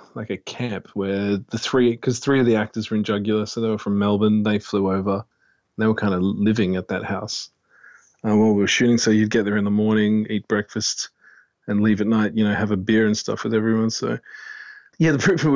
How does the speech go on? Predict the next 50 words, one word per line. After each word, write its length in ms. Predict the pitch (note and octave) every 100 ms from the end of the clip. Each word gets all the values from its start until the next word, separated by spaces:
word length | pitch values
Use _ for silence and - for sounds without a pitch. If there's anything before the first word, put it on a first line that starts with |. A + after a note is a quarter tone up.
| C3 B2+
it, 140 | C#3+
it 160 | D#3+ D#3+
is 140 | D3+
pretty 200 | - A#2+
funny. 300 | A2+ A2+ A2
And 80 | A2
there's 120 | A#2+
some 160 | A#2+ B2+
scenes 380 | - B2+ C3 A2+
that 100 | A2
we 140 | G#2+
cut 280 | - - G#2+
out 220 | A2 A2+
as 140 | G2+ G2+
well, 320 | G#2+ G#2+ G2+
um, 320 | G2 G2+ G#2 - A#2+
early 240 | G#2+ G#2+
on, 260 | G#2+ G#2+ G#2+ - - - _ _ _
throwing 500 | - - A2+ G#2+ G#2+
custard 460 | - A2 - A2
tarts 320 | - G#2+ A2 G#2+
in 80 |
people's 360 | G#2+ A2 G#2+ G#2+
faces 460 | - G2+ G#2+ A2 G#2
and 100 | G#2+
stuff. 320 | - B2+ A#2+ _ - - - - -
Yeah, 120 | - C#3+
there 200 | B2 A#2
is, 200 | A#2+ A2+
there 160 | A#2
is 80 | A#2
a 60 | A2
lot 180 | G#2
of, 160 | G#2 G2+ - - _ _ -
a 80 |
lot 160 | A2 G#2+
of, 120 | G#2+
uh, 180 | G#2+ G#2+
funny 360 | - - A2 A2
stuff 340 | - A#2 A#2
there. 260 | A#2+ A#2 A#2 - - - - -
It's 160 | C3
funny, 300 | - E3 F3
some, 260 | C3 D3+ D#3+
some 220 | D#3+ F3
actors 300 | F#3+ - C3
are 40 | A#2+
very 300 | A2 A#2+ A2+
good 240 | G#2+ B2
at 140 | B2